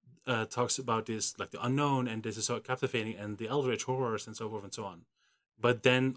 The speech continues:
also, um, like, uses smaller, uh, unknowns, like,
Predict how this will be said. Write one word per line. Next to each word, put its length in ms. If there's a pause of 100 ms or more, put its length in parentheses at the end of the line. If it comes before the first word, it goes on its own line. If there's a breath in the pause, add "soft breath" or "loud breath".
(140)
also, 720 (920)
um, 560 (1160)
like, 220
uses 380
smaller, 640 (280)
uh, 180
unknowns, 720
like, 240